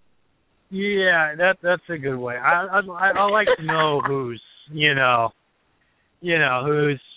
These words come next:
who's getting friendly with each other. I mean, I mean, are, are we not all in, whether it's celebrities or not, we're all interested in who's, you know, getting together. And you can pretty much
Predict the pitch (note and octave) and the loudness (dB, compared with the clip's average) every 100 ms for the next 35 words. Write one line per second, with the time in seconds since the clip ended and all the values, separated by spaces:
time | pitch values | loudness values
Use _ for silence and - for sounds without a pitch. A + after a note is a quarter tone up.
0 | _ _ _ - G3 G#3 - - _ _ | _ _ _ -6 -2 0 -2 -12 _ _
1 | D3+ F#3 D#3 - E3+ D#3+ C#3 C3 - C3 | -6 -4 -4 -4 -2 0 -2 -4 -8 -10
2 | C#3+ C3+ C#3+ F#3 F#3+ G3+ G3+ F#3 F3 F#3+ | -6 -4 0 0 0 -2 -2 -4 -4 0
3 | G3+ G3 - - - - - - - - | 0 -2 -8 -20 -20 -20 -20 -20 -20 -20
4 | - - F3+ F#3+ F3+ G#3 G3+ F#3 D#3+ E3 | -14 -2 0 0 -2 -2 -2 -4 -4 -4
5 | E3 E3 D#3+ _ D#3 F3 F3+ F#3+ F#3+ F#3 | -4 -8 -12 _ -14 -8 -4 -2 0 -2
6 | _ F3+ F3 F3+ E3+ D#3+ C3+ B2 B2 B2+ | _ -6 -2 -2 -2 -4 -6 -6 -4 -2
7 | G#2 - _ - - _ _ E3+ E3+ D#3+ | -4 -8 _ -20 -20 _ _ 2 4 4
8 | D3 D3+ - C3 - C3+ B2+ A#2 A#2+ B2 | 2 0 -4 -8 -2 -2 0 -4 -4 -4
9 | A#2 A2 - - _ _ _ _ _ _ | -4 -8 -14 -20 _ _ _ _ _ _
10 | _ _ _ D3+ C#3 B2 G2+ F#2+ _ _ | _ _ _ -4 -2 -2 -4 -8 _ _
11 | _ _ _ - D#3+ B2+ A#2+ B2 A#2+ G2 | _ _ _ -4 -2 -4 -10 -6 -6 -8
12 | F2 - - D3 D3 C#3+ D#3 D#3+ D#3+ C#3 | -16 -20 -4 0 0 0 -4 -2 -4 -2
13 | - G#3 F3+ D3+ | 2 2 2 -4